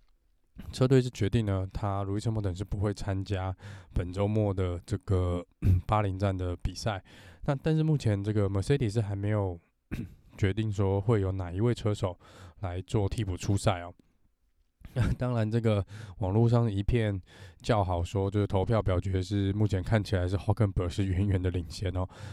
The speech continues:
那如果 Hulkenberg 也能够来参赛的话呢，那他这个赛季呢，真的也算是，也算是不赖了啦。那但是这可能对他明年回到F one没有什么太大的帮助就是了。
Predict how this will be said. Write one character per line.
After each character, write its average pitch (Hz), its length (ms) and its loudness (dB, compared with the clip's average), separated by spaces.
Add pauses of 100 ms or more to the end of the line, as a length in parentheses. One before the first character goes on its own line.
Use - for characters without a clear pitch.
(120)
那 120 80 2
如 123 120 8
果 120 100 10
Hulkenberg 117 440 8
也 95 100 6
能 98 140 2
够 113 200 8
来 98 200 2
参 107 200 0
赛 104 160 2
的 95 120 0
话 98 160 2
呢， 92 140 -2
那 101 220 0
他 101 360 0
这 - 160 -8
个 98 260 0 (400)
赛 110 240 2
季 107 160 2
呢， 95 220 0
真 107 200 -2
的 104 120 -2
也 90 180 -6
算 110 220 0
是， 101 300 0 (680)
也 104 100 0
算 123 200 6
是 123 40 6
不 107 140 2
赖 113 220 2
了 95 100 0
啦。 87 140 -6 (180)
那 101 580 2 (100)
但 117 140 2
是 120 120 0
这 120 120 2
可 110 140 4
能 95 160 0
对 107 100 6
他 104 140 0
明 98 180 -2
年 92 140 0
回 95 120 4
到 98 80 2
F 95 220 0
one 98 80 4
没 92 120 0
有 95 60 2
什 95 120 -2
么 92 60 -2
太 101 180 0
大 - 160 0
的 95 100 -2
帮 107 300 -4
助 98 180 2
就 92 140 0
是 90 220 -6
了。 110 160 -14